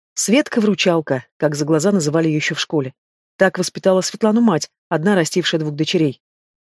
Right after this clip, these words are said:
"Ты старшая", всегда говорила она, "моя помощница". И Света старалась, помогала, мама же работает, поэтому все дела по дому были на старшей дочери. Ничего, что она в школе учится и уроки готовить надо, не в профессора же пойдёт.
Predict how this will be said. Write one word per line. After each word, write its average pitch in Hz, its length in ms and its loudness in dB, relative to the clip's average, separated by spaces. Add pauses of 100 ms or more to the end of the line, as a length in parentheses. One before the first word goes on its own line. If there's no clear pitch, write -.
"Ты 190 120 2
старшая", 180 600 0 (280)
всегда 190 300 0
говорила 160 400 2
она, 156 200 -4 (360)
"моя 175 280 4
помощница". 147 680 -2 (1080)
И 202 180 2
Света 190 300 0
старалась, 180 500 0
помогала, 170 540 0
мама 226 260 4
же 185 100 2
работает, 175 500 0 (200)
поэтому 208 300 2
все 233 180 0
дела 185 220 4
по 175 120 -2
дому 233 240 0
были 175 180 0
на 160 120 0
старшей 156 380 -4
дочери. 147 420 -4 (680)
Ничего, 220 400 2
что 190 180 -2
она 180 120 2
в - 40 -4
школе 240 260 0
учится 165 340 0
и 180 40 4
уроки 202 260 2
готовить 160 380 0
надо, 143 440 0
не 196 140 2
в - 80 -8
профессора 175 500 0
же 170 120 -2
пойдёт. 165 400 -2